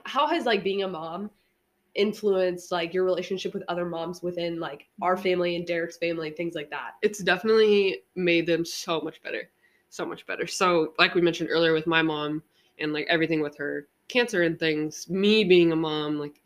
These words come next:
Speaker 2: I don't think our relationship has ever been better.
Speaker 1: Mm-hmm.
Speaker 2: And she was here, I think it might have been almost two, I had to kick her out.
Speaker 1: <laughs>
Speaker 2: I was like, "Mom, I need to figure this out on my own. I
Speaker 1: Uh-huh.
Speaker 2: love you, but get outta here."
Speaker 1: <laughs>
Speaker 2: But she was just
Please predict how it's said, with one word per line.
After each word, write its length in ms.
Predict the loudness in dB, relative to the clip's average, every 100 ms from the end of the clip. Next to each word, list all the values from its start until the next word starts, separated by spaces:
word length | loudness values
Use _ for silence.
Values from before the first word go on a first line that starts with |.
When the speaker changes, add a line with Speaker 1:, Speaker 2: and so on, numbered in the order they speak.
| -4 4
Speaker 2:
I 120 | 4
don't 140 | 4
think 140 | 2 2
our 120 | 2
relationship 460 | 2 -2 -6 -10
has 180 | -10 -10 -6
ever 240 | -2 -2
been 300 | -2 -2 -2
better. 280 | -2 -2 -2 -6
Speaker 1:
Mm-hmm. 360 | -6 -6 -6 0
Speaker 2:
And 120 | 0 2
she 240 | 6 8
was 220 | 6 4
here, 500 | 0 4 4 4 0 _ _ _ _ _ -10
I 80 | 0
think 160 | 2
it 60 | 4
might 100 | 2
have 100 | 2
been 80 | 0
almost 360 | 0 0 -2
two, 120 | -6 2
I 100 | 4
had 100 | 4
to 40 | 2
kick 200 | -2 -2
her 120 | -2
out. 240 | -2 -2
Speaker 1:
<laughs> 20 | -2 2 4 4 2 4 6
Speaker 2:
I 60 |
was 80 | 8
like, 140 | 6
"Mom, 260 | 6 2 2
I 300 | 4 6 6
need 320 | 4 4 2 0
to 60 | -4
figure 260 | 0 0
this 140 | 0 0
out 140 | -2
on 60 | 0
my 160 | 0
own. 260 | 0 0 0
I 100 | 0
Speaker 1:
Uh-huh. 40 | 2
Speaker 2:
love 200 | 2 2
you, 100 | 0
but 260 | -2 -4 -2
get 140 | -2
outta 260 | 0 -2 0
here." 240 | 2 4 6
Speaker 1:
<laughs> 40 | 6 2 -2 4
Speaker 2:
But 200 | 4 6
she 120 | 0
was 100 | 0
just 160 | -2